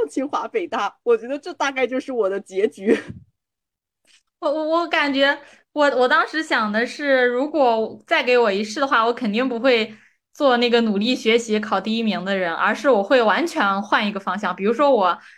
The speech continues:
Speaker 2: 是学理的，我当时想的就是我应该会去学文，或者是学艺术，就是，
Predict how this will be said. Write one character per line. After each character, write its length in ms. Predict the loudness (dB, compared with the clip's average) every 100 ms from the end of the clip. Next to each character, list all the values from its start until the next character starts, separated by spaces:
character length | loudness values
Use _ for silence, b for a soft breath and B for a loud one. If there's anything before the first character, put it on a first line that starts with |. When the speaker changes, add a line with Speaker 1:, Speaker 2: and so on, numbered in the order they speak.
| b
Speaker 2:
是 180 | -6 -4
学 220 | 0 2
理 200 | 0 -2
的， 160 | -2 0
我 160 | 0
当 200 | 2 0
时 100 | 0
想 180 | -4 -4
的 80 | -2
就 120 | 0
是 80 | 0
我 120 | 0 -2
应 180 | -4 -2
该 180 | 0 0
会 160 | 0
去 160 | 0 -4
学 220 | -4 -4
文， 260 | -2 -2 -2
或 100 | 0
者 140 | 0 -2
是 260 | -6 -8
学 360 | -12 -8 -4 -2
艺 240 | -2 -2
术， 200 | -2 -6
就 140 | -4 -2
是， 340 | 2 0 0